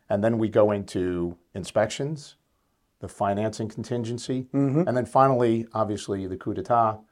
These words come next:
Speaker 1: the closing.
Speaker 2: Big day.
Speaker 1: Big day, exciting. That's where we all want to get.
Speaker 2: All right. So now the attorney review period, that is, that's a New Jersey thing, right? For the
Speaker 1: Yeah.
Speaker 2: most part?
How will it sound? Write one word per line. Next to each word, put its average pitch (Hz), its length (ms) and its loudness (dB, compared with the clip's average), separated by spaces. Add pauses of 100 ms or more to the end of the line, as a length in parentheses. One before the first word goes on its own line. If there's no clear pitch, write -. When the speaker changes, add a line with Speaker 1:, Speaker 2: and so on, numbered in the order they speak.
(220)
Speaker 1:
the - 80 -12
closing. 160 360 6 (200)
Speaker 2:
Big 180 180 10
day. 180 480 10
Speaker 1:
Big 101 180 -4
day, 127 440 8 (240)
exciting. 123 680 4 (200)
That's 104 220 2
where 107 140 4
we 101 100 4
all 98 160 4
want 87 180 0
to 85 40 -6
get. 80 240 -6 (300)
Speaker 2:
All 147 140 10
right. 160 280 10 (380)
So 196 220 10
now 180 180 10
the 175 160 10
attorney 370 400 6
review 190 400 8
period, 87 640 -2 (880)
that 226 260 10
is, 214 400 10
that's 247 300 8
a 381 40 12
New 240 140 12
Jersey 156 480 4
thing, 80 360 -6 (100)
right? 208 360 4 (460)
For 156 80 6
the 151 60 8
Speaker 1:
Yeah. 165 80 12
Speaker 2:
most 196 160 8
part? 240 320 6